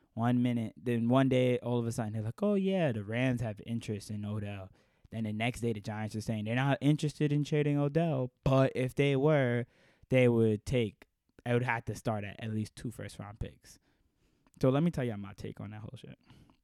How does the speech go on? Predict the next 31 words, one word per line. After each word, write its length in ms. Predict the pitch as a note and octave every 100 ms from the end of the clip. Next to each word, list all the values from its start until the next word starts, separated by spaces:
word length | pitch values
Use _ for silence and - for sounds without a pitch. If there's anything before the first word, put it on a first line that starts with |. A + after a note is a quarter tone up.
| _ _ _ _ _ - - -
First 300 | - E3 F3+
and 120 | C3+
foremost, 600 | - C3+ C3+ C3+ D3 - - _ _ _ _ _ _ _ _ _ _ -
the 80 | C3
Giants 440 | A#2+ B2+ A2+ - _ _
do 120 | A2+ G#2+
not 240 | G2+ G2
have 160 | G#2 G2+
to. 140 | G#2+ -
I, 120 | C3
and 140 | B2+
I, 300 | C3+ C#3 C3
I'm, 140 | C#3 D3+
I, 400 | C#3 A#2 C#3+ B2+
I'm 100 | D3
a 40 |
huge 240 | C3 B2 A2+
Odell 300 | A2 A2 G#2
fan, 260 | G#2+ G#2
but 120 | G2+ A2
I'm, 160 | A2
I'm 180 | G#2+ A2
gonna 200 | G#2+ G2+ G#2 _ _ -
keep 200 | B2+ A#2
this 160 | A2+
from 160 | - A2+
the 100 | G2+
logic 400 | G#2 G2+ - -
of 140 | G#2
common 360 | - G2+ G2+ G#2
sense. 360 | G#2+ G2+ -